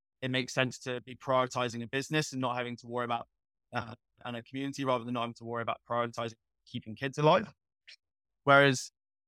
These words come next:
when, when the kids are involved and the wife's involved,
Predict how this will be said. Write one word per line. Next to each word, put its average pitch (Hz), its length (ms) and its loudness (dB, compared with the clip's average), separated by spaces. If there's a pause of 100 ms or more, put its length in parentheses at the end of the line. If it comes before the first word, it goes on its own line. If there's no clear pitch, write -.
(360)
when, 147 400 8 (240)
when 147 140 6
the 139 80 6
kids 151 300 2
are 135 120 2
involved 117 680 -4 (460)
and 123 140 2
the 123 60 2
wife's 135 340 8
involved, 113 640 -6